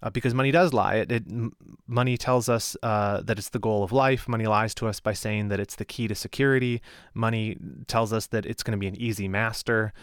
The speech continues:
None of those things are true. Eternal reward should always be favored above temporal reward. Uh, the most secure place to be isn't with a full bank account, but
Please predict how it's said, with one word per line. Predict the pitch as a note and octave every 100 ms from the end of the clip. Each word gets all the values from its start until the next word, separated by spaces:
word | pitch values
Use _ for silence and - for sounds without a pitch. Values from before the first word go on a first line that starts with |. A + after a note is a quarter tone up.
| - - -
None | D3
of | E3+
those | C#3+
things | - A2+ G2+
are |
true. | F#2+ G#2+ F#2+ B2 _ -
Eternal | A#2+ D3 D3
reward | C3+ B2+ C#3 B2+ D#3 - _ _
should | - A2+
always | - A#2+ A#2+ A2+ A2 - - _ -
be | A2
favored | A#2 A2 A2+ B2
above | G#2+ G2 G2
temporal | - G2+ G#2+ G2
reward. | G2 F#2+ F#2+ B2+ - _ _ _ - -
Uh, | G#2 F#2+ F#2+
the | A2+
most | A#2+ B2 -
secure | B2+ C3+ C3 A2+ -
place | A#2+ A#2+ -
to | G#2+
be | A2 C3+ -
isn't | A#2+ G#2+
with | G#2+ G#2
a |
full | - A2+
bank | G2 F#2+ -
account, | G#2 C#3+ -
but | G#2+ G2+